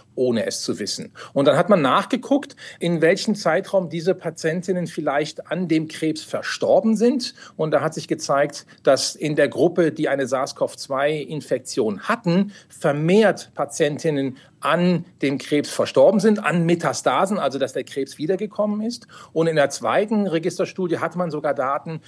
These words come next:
zu Lungenmetastasen. Und auch da hat sich gezeigt,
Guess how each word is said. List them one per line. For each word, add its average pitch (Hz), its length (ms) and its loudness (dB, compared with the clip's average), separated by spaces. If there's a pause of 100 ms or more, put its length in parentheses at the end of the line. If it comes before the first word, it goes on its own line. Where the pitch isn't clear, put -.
(120)
zu 190 380 0
Lungenmetastasen. 180 1080 0
Und 127 60 -4
auch 120 120 -6
da 170 260 0
hat 175 120 -2
sich 165 140 -10
gezeigt, 160 460 0